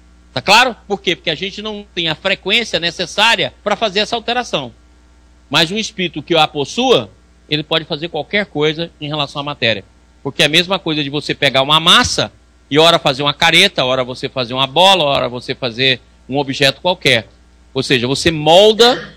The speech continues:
conforme aquilo que você queira. Assim é o pensamento. Ok?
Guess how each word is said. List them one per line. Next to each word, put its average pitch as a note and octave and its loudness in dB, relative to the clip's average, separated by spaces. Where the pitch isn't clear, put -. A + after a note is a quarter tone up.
conforme F3+ 0
aquilo A3 -4
que G3+ -10
você G3 -2
queira. B2+ 2
Assim G3 -2
é F#3+ 2
o F3+ 0
pensamento. D3 -10
Ok? G3+ 0